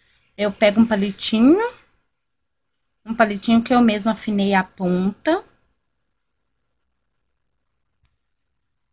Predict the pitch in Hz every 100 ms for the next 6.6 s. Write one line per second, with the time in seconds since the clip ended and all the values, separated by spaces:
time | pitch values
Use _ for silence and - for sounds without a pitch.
0 | _ _ _ 175 175 180 175 _ _ _
1 | _ _ 180 170 170 190 262 349 - _
2 | _ _ _ _ _ _ _ _ _ _
3 | _ _ _ - 190 185 190 247 - 285
4 | - 226 196 - 185 185 - - 185 196
5 | 196 - 196 240 - - 233 233 247 -
6 | 202 180 - - 175